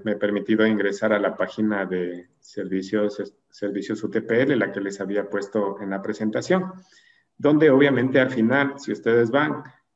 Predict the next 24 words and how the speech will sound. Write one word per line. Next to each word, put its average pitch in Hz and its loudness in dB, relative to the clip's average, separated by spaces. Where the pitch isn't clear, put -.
van 113 2
a 113 2
encontrar 117 0
la 117 0
información 110 -4
académica 120 0
referente 117 -2
con 143 -4
el 107 -8
tema 113 -2
de 101 0
suficiencia 113 -2
en 101 -8
lenguaje 101 -4
extranjera, 120 -2
tema 117 -2
de 104 -2
competencias 98 -6
específicas, 107 -4
de 95 -6
unidades 95 -4
de 95 -6
titulación 95 -12
especial, 127 -2